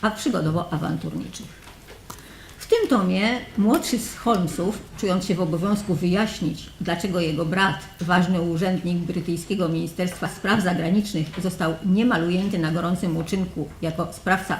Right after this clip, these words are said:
pospolitego morderstwa, sam stanie się obiektem zaciekłego polowania, przed którym, zdaniem starszych, może go uchronić oddalenie się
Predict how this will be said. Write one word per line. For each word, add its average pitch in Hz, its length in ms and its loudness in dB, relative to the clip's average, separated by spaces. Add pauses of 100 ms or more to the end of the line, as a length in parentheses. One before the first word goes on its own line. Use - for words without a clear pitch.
(100)
pospolitego 165 560 -2
morderstwa, 180 720 -2 (680)
sam 403 260 4 (120)
stanie 277 340 6
się 262 280 2
obiektem 190 500 0
zaciekłego 214 580 0
polowania, 180 680 2 (160)
przed - 200 -6
którym, 226 380 2 (120)
zdaniem 160 340 2
starszych, 185 360 0 (180)
może 196 280 0
go 147 220 0
uchronić 160 580 -2
oddalenie 220 560 2
się 147 200 -2